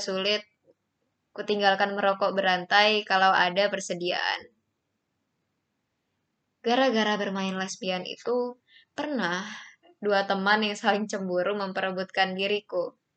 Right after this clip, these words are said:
Berhantam saling cakar-mencakar,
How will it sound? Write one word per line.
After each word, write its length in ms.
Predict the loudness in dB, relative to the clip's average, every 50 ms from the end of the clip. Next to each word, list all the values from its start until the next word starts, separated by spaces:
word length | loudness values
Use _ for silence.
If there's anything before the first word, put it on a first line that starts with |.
| _ _ _ _ _ _ _ _ _ _ _ _ _ _ _ _ _ _ _ _ _ _ _ _ _ _ -2
Berhantam 640 | 0 4 4 4 2 2 4 6 6 6 6 4 -4
saling 640 | -2 -2 0 0 0 0 0 0 0 0 -2 -2
cakar-mencakar, 880 | -2 -2 0 0 0 0 0 -2 -4 -2 -2 -2 -2 -2 -4 -6 -6 -6